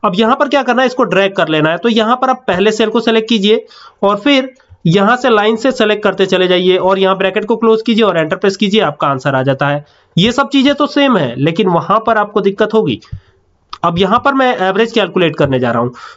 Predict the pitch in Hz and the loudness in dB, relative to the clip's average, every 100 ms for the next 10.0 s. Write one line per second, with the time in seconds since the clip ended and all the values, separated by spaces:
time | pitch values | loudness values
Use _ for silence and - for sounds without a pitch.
0 | - 240 208 208 240 247 262 247 214 220 | -4 -2 0 0 0 0 0 0 0 0
1 | 226 226 220 220 226 208 214 214 220 214 | 0 0 0 2 2 2 2 2 2 0
2 | 202 214 226 - 175 180 208 220 214 208 | 0 0 -2 -2 -2 0 0 0 0 0
3 | 214 202 214 208 208 196 269 - - - | 0 0 0 0 0 0 -2 -6 -20 -20
4 | - - - 285 277 269 285 220 226 240 | -20 -6 0 2 2 2 0 0 0 0
5 | 233 214 185 165 147 123 117 120 - 233 | 0 0 0 -2 -2 -2 -4 -4 0 0
6 | 220 254 302 - 262 269 254 247 269 277 | 0 0 0 0 0 2 2 0 -2 -2
7 | 240 220 220 208 202 160 117 - _ _ | 0 0 0 -2 -2 -4 -6 -14 _ _
8 | _ 311 294 330 330 320 233 202 277 277 | _ 2 2 4 2 0 0 0 0 0
9 | 220 202 254 262 233 220 202 175 196 | 0 2 2 2 0 2 0 2 0